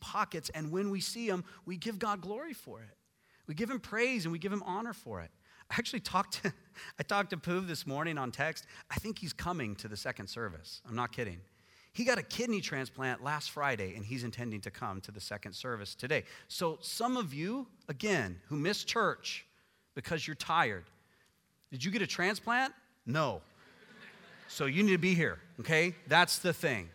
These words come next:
And, and when we see these little moments, when we see these pockets, when we see God pull back the veil a little bit and see his created order kind of, ki-, kind of God go, "Mm-mm, boom." No, that's not how, and, and he makes wrong right, and we can participate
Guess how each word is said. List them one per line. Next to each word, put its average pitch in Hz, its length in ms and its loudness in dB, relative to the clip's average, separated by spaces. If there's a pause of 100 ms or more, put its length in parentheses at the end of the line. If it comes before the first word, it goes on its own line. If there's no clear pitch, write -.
(1500)
And, 180 180 0
and 185 140 2
when 208 160 4
we 202 140 0
see 254 260 -4
these 247 180 -4
little 226 160 2
moments, 190 480 2
when 196 120 -2
we 185 40 0
see 226 200 -6
these 214 160 -6
pockets, 180 500 -4
when 185 80 -4
we 175 80 0
see 226 220 -2
God 190 280 0
pull - 160 -6
back 190 220 -4
the 170 60 -6
veil 175 320 -4
a - 20 -4
little 190 220 -4
bit 196 260 -2
and 143 160 -4
see 214 420 0 (180)
his 185 200 -2
created 190 540 0
order 190 320 2
kind 180 240 0
of, 156 80 -2 (260)
ki-, 156 220 -10
kind 175 160 -2
of 165 60 -4
God 185 200 6
go, 160 160 -2 (100)
"Mm-mm, 262 420 2 (280)
boom." 233 480 4 (220)
No, 220 440 2 (160)
that's - 200 4
not 247 280 10
how, 214 220 2
and, 175 260 0
and 180 100 2
he 180 160 0
makes 196 400 0
wrong 202 300 4
right, 180 260 6
and 160 100 0
we 233 100 -2
can 196 140 0
participate 170 720 -6